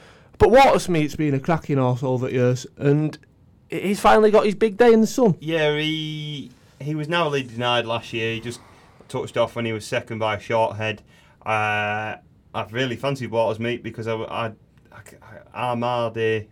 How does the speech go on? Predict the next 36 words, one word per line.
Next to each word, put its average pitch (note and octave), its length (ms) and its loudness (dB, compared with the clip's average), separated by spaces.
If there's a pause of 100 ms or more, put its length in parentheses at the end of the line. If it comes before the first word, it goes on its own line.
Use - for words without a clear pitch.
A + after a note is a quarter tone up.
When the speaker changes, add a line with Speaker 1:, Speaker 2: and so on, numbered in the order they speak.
Speaker 2:
I A2+ 60 -8
wasn't A2+ 320 -6
a G#2+ 60 -12
big A#2 180 -10
fan A#2+ 240 -6
of. A#2+ 140 -6 (240)
He G#2+ 220 -12
went A2+ 220 -4
off G#2 140 -10
four G#2+ 220 -4
to G#2 100 -16
six. - 320 -12
I'm G#2+ 200 -10
not A2+ 180 -6
backing G2+ 300 -10
four G#2 220 -4
to G2 120 -16
six. - 260 -12
He's G2+ 140 -14
on G#2 140 -10
all G2 200 -6
weathers. G2+ 320 -8
I'm G2+ 240 -10
completely G#2 560 -8
against G#2+ 400 -8
him. G#2 140 -10 (400)
I - 60 -14
thought A2+ 280 0
Watersmeet A#2 640 -2 (220)
had A2+ 180 -10
just B2 380 -6
sit B2 240 -6
off A#2 180 -2
the A#2+ 100 -10
pace, C3 540 -6
and C3+ 420 -4